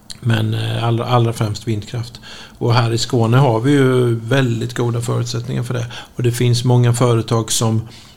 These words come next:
eh, ligger i startgroparna och vill bygga ut, väntar på tillstånd. Inte minst de här stora havsbaserade, stora vindkraftsparkerna som, som tillsammans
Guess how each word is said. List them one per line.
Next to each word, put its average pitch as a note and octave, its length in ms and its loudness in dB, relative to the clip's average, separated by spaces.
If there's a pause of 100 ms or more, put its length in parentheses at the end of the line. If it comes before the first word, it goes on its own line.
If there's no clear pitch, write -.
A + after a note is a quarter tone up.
(160)
eh, A2+ 400 -6
ligger A#2+ 400 4
i B2+ 80 2
startgroparna A#2 600 -2
och A2+ 160 0
vill C#3 200 0
bygga C#3 320 2
ut, C#3 420 0 (260)
väntar B2 340 2
på B2+ 140 2
tillstånd. B2 720 2 (280)
Inte B2 240 2
minst B2 280 4
de B2+ 100 2
här A#2 100 4
stora A#2+ 300 0
havsbaserade, A#2 1200 0
stora A#2+ 260 0
vindkraftsparkerna A#2 800 -4
som, A2+ 200 -2 (380)
som A2+ 500 -2
tillsammans A#2 880 2